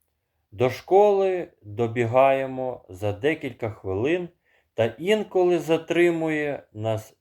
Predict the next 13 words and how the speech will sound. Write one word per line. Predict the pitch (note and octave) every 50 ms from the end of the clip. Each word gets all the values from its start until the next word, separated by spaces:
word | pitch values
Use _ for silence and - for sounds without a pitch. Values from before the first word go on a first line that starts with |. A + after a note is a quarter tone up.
| _ -
дядечко | G2 G2 G2 B2 D3 D#3 D3+ B2+ G#2 F#2+ F2 D#2+ - - - _ - F2 E2+ - -
один. | G2 G2 F#2+ F#2+ F#2 G2 F#2 F2 E2 D#2+ D#2+ D#2+ D#2+ _ _ _ _ _ _ _ _ _ _ _ _ _ _ _ _ _ _
У | A#2+ A#2+
нього | B2+ D3 F3 G3+ A3 A3 G#3 F3+ D#3+ C3 G#2+ G2+
кольорові | - - B2+ A#2+ A#2+ A#2+ B2 C#3+ F3 F#3+ F#3+ E3 C3+ A#2 F#2+ E2+ - _ _ _ _ _
великі | - F2 F#2+ B2 E3 F#3 G#3+ A3 G#3+ G#3+ G#3+ - - E3+ E3 D#3 - _ _
круглі | _ - A2+ B2 D#3 E3+ D3 C3 B2+ C3 B2+ C3 A#2+ - _ -
очі. | G#2+ A2 G2+ F#2 F2 - - - - E2+ D#2+ D#2+ _ _ _ _ _ _ _ _ _ _
Стоїть | _ - _ - B2 C3 E3 G3 G#3+ G#3 - -
на | E3+ E3+ E3+ E3+
перехресті | E3+ E3 - D3+ D3 D3 C#3+ C#3+ - - B2 C3+ C#3 C#3+ C3+ - - _ _ - A#2+ A#2 A#2 A2+
щодня | A2+ - - - A2 G2+ F#2+ F2+ F2+ F#2+ A2 B2+ D3+ D#3+ D#3+
він | D3+ D3 D3 C#3+ C#3